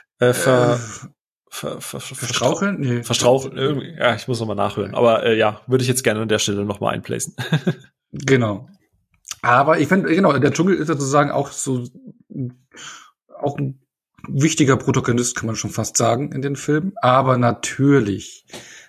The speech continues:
Speaker 2: am beeindruckendsten, äh, beeindruckendsten und am zeitlosesten ist ja die Kreatur, Kreatur an sich, ne?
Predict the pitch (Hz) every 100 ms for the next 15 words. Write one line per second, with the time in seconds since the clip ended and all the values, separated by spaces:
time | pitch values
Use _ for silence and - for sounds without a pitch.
0 | _ 123 139 143 113 135 127 131 127 123
1 | 104 107 - 113 101 - 131 113 - 123
2 | - 120 113 - - 107 117 117 117 110
3 | 113 - - 127 127 123 110 113 - 113
4 | - 127 - 123 110 - 117 - - 139
5 | 131 - 120 98 - 120 113 101 110 -
6 | - 143